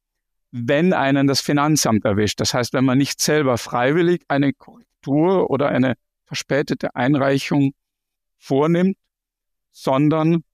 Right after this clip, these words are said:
wenn das Finanzamt einem auf die Schliche kommt, dass man nicht korrekt und nicht zeitgerecht eingereicht hat.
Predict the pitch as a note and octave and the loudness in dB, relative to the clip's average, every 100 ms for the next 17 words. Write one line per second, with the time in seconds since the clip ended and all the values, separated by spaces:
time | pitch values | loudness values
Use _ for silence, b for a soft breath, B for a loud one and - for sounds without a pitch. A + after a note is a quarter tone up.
0 | _ - C3 C3 - - A#2 B2+ D3+ E3 | _ -2 0 0 0 0 0 0 0 0
1 | C#3+ - - C#3 C#3 C3 - - - C#3 | 0 -2 -2 -2 -2 -4 -6 -8 -4 -4
2 | - D#3+ D3 B2+ C3 - C3 B2+ - C#3 | -2 -4 -2 -2 -2 0 0 0 -2 -4
3 | B2 C3 - - A#2+ B2 - B2+ B2 - | -2 -4 -6 -4 -2 -2 -4 -4 -2 -2
4 | B2 A#2+ - B2 B2 A#2 A2+ A#2+ - B2+ | -2 -4 -4 0 2 2 0 -4 -6 -6